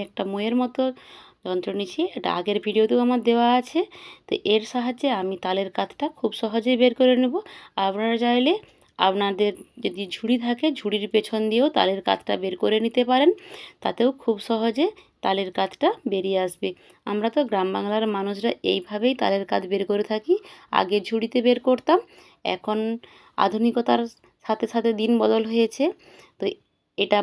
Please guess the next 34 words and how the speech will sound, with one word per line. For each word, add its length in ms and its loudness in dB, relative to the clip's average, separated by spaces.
মেলাতে 340 0
পেয়েছি 420 0
এরকম 240 -2
ধরনের 340 -4
জিনিস 220 -2
তাল 120 2
ছোড়ার 340 -2
জন্য, 180 0
তো 120 -6
আমি 220 0
কিনে 280 -2
নিয়ে 160 0
এসেছি। 280 0
দেখুন 340 -2
আপনারাও 380 0
চাইলে 220 2
মেলাঘাটে 500 0
দেখতেই 480 -2
পাবেন 240 4
যে 60 -6
তালের 340 2
যে 120 0
একটা 140 -4
সুতোর 360 -2
মতো 160 -4
অংশ 160 -4
থাকে, 280 -2
সেইগুলোকে, 540 -2
সেইগুলো 360 4
ওর 180 0
মধ্যে 220 -8
আটকে 320 0
গেছে, 220 -2
এইগুলোকে 360 -2